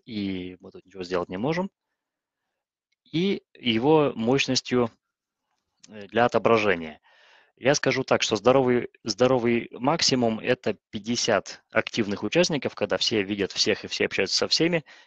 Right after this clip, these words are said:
Почему так? Потому что получается сетка семь на семь, и сорок девять, э, потоков. Ну, это, вообще говоря, здоровый предел для любого мысленного,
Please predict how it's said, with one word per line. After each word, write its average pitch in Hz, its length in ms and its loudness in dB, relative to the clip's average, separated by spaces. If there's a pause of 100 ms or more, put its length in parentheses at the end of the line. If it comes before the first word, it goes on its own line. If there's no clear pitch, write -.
(120)
Почему 113 320 -2
так? 165 200 2
Потому 110 240 0
что - 160 -6
получается 107 400 0
сетка 104 340 2
семь 110 280 0
на 101 100 -2
семь, 180 320 0 (600)
и 120 240 0
сорок 113 360 2
девять, 107 520 -2 (340)
э, 98 380 -4 (160)
потоков. 123 720 2 (640)
Ну, 143 240 0
это, 131 200 2
вообще 117 220 -2
говоря, 107 360 -2
здоровый 104 420 0
предел 98 360 -2
для 107 200 2
любого 98 580 0 (160)
мысленного, 98 720 -4